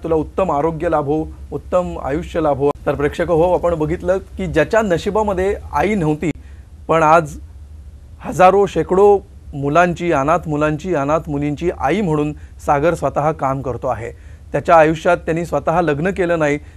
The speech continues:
लग्नाचा आलेला प्रसंग, सामाजिक कार्य जे हाती घेतलेलं आहे ते बाजूला सावर-, सारावं लागेल या शक्यतेने तो त्या लग्नाच्या विचारापासून सुद्धा परावृत्त झाला.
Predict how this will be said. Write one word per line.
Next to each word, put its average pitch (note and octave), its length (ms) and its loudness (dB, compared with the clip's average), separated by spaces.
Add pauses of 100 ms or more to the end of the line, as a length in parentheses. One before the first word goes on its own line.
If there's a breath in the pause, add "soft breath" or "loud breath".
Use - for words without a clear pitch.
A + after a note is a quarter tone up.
(160 loud breath)
लग्नाचा E3 540 2
आलेला E3 260 4
प्रसंग, D#3+ 520 0
सामाजिक D#3 540 -2
कार्य D#3+ 360 2 (720 loud breath)
जे D#3+ 100 2
हाती C#3 260 -4
घेतलेलं E3 380 2
आहे C#3+ 280 2 (360 loud breath)
ते F3 140 4
बाजूला D#3 460 0
सावर-, D#3+ 380 2
सारावं D3 440 2
लागेल D#3 380 2
या E3+ 120 2
शक्यतेने E3+ 760 2 (260 loud breath)
तो F3+ 80 0
त्या G#3+ 160 4
लग्नाच्या F3+ 480 2
विचारापासून G3+ 640 2
सुद्धा F#3+ 280 0
परावृत्त D#3+ 540 0
झाला. C#3+ 300 2